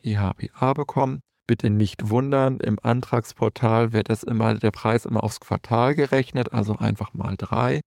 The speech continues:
Und dafür müssen wir jetzt nochmal die Telematik-I D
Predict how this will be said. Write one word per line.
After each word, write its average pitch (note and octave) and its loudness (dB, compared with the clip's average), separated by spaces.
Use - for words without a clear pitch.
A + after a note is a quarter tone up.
Und A2 0
dafür B2 0
müssen B2 -2
wir A2+ 4
jetzt A2+ 0
nochmal A#2+ 0
die A2 0
Telematik-I A2 0
D A#2 0